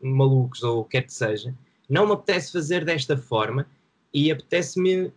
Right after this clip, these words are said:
fazê-lo na rua. E isso vai ter que ser tão valorizado ou mais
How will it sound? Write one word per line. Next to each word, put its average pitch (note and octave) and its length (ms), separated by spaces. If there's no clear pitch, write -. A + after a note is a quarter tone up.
fazê-lo F3+ 280
na F#3+ 120
rua. E3+ 380
E C#3+ 120
isso D3+ 180
vai D#3+ 180
ter F3 180
que - 60
ser C#3+ 300
tão F3 220
valorizado C#3+ 720
ou C#3+ 100
mais D#3+ 440